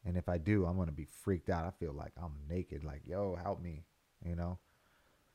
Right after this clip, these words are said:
So even when I got out of rehab, I didn't even know how to say hello to my friends that I was really rocking with before.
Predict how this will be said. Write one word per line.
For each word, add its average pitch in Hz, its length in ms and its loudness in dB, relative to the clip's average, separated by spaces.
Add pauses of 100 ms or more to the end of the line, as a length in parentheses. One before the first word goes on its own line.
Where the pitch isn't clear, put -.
(180)
So 82 240 -2
even 110 300 4
when 110 120 4
I 107 80 4
got 107 220 8
out 104 140 8
of 87 80 4
rehab, 90 420 2
I 95 80 4
didn't 107 180 2
even 95 160 0
know 95 120 2
how 98 140 2
to 95 60 -2
say 95 200 -2
hello 87 300 0
to 98 60 0
my 95 140 0
friends 98 360 -4
that 82 140 0
I 80 80 -2
was 80 200 -4
really 85 300 0
rocking 87 420 -2
with 76 200 -6
before. 71 420 -6